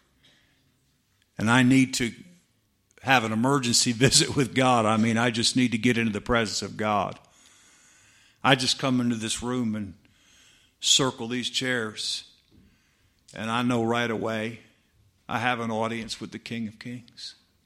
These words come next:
I'm saying the more you pray, the more confident you become that God is hearing you,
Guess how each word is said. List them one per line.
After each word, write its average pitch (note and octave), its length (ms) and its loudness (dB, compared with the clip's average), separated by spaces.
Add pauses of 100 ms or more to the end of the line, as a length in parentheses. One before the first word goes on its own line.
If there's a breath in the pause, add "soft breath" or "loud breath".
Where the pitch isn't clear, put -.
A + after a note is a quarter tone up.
(1120 soft breath)
I'm D3+ 140 -4
saying E3+ 380 2
the C#3 80 0
more D#3+ 200 2
you C#3 140 0
pray, D#3+ 320 -2
the C3 100 -6
more C3+ 200 -4
confident C3+ 500 -6
you A#2+ 80 -8
become C3+ 400 -6
that A#2+ 140 -8
God B2+ 260 -4
is A#2 160 -6
hearing A#2+ 380 -6
you, G#2 180 -10